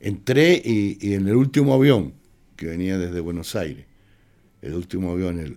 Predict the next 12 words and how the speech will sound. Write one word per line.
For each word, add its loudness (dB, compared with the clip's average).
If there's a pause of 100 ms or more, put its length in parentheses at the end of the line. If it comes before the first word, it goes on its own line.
el -12
clandestino, -2
le -4
llamo -8 (100)
yo. -16 (800)
Eh, -2 (520)
y -4
cuando -4
llegué -2
a 4
la 4
Alameda, 2